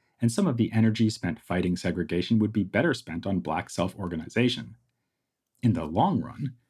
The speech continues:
human development is best served by contact across lines of difference, so segregation must die if humanity is truly to flourish.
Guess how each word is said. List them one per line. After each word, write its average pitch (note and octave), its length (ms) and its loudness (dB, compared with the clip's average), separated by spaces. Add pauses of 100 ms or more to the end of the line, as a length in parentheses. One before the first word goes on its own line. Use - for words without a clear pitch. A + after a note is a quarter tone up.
(100)
human G#2 260 4
development F#2 680 0
is D#3 200 2
best - 300 -4
served E2+ 300 -4
by E2 180 -2
contact F2+ 600 -2
across - 400 -6
lines F2 260 -2
of E2 100 -10
difference, F#2+ 500 -2 (320)
so B2 160 2
segregation G2 760 0
must E2+ 300 -2
die E2 340 -2
if G#2+ 120 -8
humanity F2 520 -2
is G#2 240 0
truly D#2+ 320 -2
to - 80 -20
flourish. - 540 -4